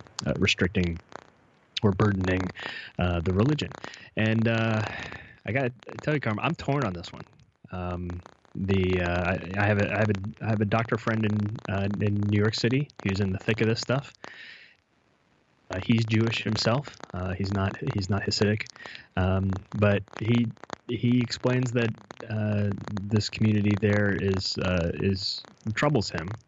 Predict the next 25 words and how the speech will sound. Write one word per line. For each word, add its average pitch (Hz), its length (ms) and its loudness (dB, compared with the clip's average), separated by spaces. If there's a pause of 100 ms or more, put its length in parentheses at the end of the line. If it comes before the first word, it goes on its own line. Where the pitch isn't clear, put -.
(220)
um, 85 360 -2 (320)
and, 90 360 2
uh, 90 280 2
they 95 140 2
actually, 92 600 0
he 107 120 4
believes 98 760 2
it's - 300 -2
contributing 95 560 2
to 92 160 0
a 87 40 0
higher 98 360 0
rate 92 160 0
of 87 80 -6
infection, 92 420 -6 (260)
uh, 87 360 -4
among, 90 280 -4 (280)
among 87 240 -4
the 87 80 -4
Jewish 92 240 -2
community, 82 560 -2
the 82 200 0 (200)
Hasidic 95 340 0 (260)
Jewish 92 200 2
community 82 340 -2